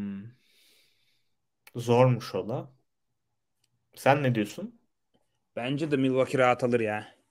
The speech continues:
Speaker 2: Ee, yani belki combo yapabiliriz. Milwaukee bir yirmi altı ile Denver'ın bir yirmi sekizi mesela.
Speaker 1: Bu arada şey, Hero da elini kırdı. Onu söylememiz
Speaker 2: Evet.
Speaker 1: lazım.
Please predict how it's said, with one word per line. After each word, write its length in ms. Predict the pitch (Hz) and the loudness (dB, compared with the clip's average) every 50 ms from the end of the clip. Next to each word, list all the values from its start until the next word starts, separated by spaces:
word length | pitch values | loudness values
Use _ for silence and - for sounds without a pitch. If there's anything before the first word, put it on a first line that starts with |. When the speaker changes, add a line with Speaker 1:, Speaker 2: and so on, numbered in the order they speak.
| _ _ _ _ _ _ _ _ _ _ _ _ - | _ _ _ _ _ _ _ _ _ _ _ _ -16
Speaker 2:
Ee, 220 | 123 117 113 117 117 117 117 113 117 117 _ _ _ _ _ _ _ _ _ _ _ _ _ _ _ _ _ _ _ _ _ _ _ _ _ _ _ _ _ | -14 -12 -10 -8 -8 -8 -8 -8 -10 -12 _ _ _ _ _ _ _ _ _ _ _ _ _ _ _ _ _ _ _ _ _ _ _ _ _ _ _ _ _
yani 240 | - 117 123 139 139 | -10 -6 -4 0 2
belki 360 | 147 156 175 185 185 233 - | 4 6 6 6 6 4 0
combo 380 | - - 202 226 240 247 247 226 | 4 6 6 8 10 10 10 10
yapabiliriz. 540 | 190 156 135 156 139 131 135 123 117 104 - - - | 10 10 10 8 6 8 6 4 4 2 -2 -6 0
Milwaukee 560 | 127 135 143 143 160 160 165 170 170 160 - - _ _ _ | 2 2 4 6 6 4 6 6 4 4 2 -6 _ _ _
bir 420 | 147 135 131 - _ 156 160 156 151 | -14 -12 -12 -12 _ 2 4 6 8
yirmi 320 | 160 156 156 156 151 147 | 8 8 8 6 4 2
altı 320 | 143 139 139 131 131 - | 0 0 0 -2 -2 -2
ile 280 | 127 123 156 190 208 - - - _ _ _ _ _ _ _ _ _ _ _ _ _ _ _ _ _ _ _ _ _ _ _ _ _ _ _ _ _ | 0 2 2 2 0 0 -4 -14 _ _ _ _ _ _ _ _ _ _ _ _ _ _ _ _ _ _ _ _ _ _ _ _ _ _ _ _ _
Denver'ın 580 | 143 139 147 156 151 151 147 143 143 135 131 127 | 0 2 2 2 4 4 6 6 6 6 4 4
bir 120 | 131 127 | 4 4
yirmi 280 | 127 123 120 113 113 104 | 4 4 4 2 0 -4
sekizi 340 | - 113 101 98 104 104 101 | -6 -8 -10 -8 -10 -8 -8
mesela. 460 | 101 98 - - 98 95 92 90 - _ _ _ _ _ _ _ _ _ _ _ _ _ | -8 -8 -8 -8 -10 -10 -10 -12 -16 _ _ _ _ _ _ _ _ _ _ _ _ _
Speaker 1:
Bu 160 | - 123 127 123 | 2 4 6 6
arada 280 | 123 127 135 180 190 | 6 6 4 2 0
şey, 440 | 185 - 165 160 139 120 113 107 123 | 4 6 6 6 6 6 2 0 0
Hero 340 | 131 131 127 127 139 139 143 | 4 4 6 6 4 2 2
da 100 | 185 185 | 2 4
elini 320 | 175 147 151 165 170 170 | 4 4 2 0 -2 -4
kırdı. 420 | - - 135 127 - - 101 - - - _ _ _ _ _ | -2 0 -2 -2 0 -4 -8 -8 -8 -16 _ _ _ _ _
Onu 220 | - 110 104 110 120 | -10 -8 -6 -6 -8
söylememiz 600 | 127 - 123 117 110 117 113 117 113 117 113 120 | -4 0 0 0 0 -2 -4 -4 -6 -6 -4 -2
Speaker 2:
Evet. 180 | 127 123 113 | -2 -2 -2
Speaker 1:
lazım. 300 | 104 101 - - 156 160 | -2 -8 -12 -14 -16 -16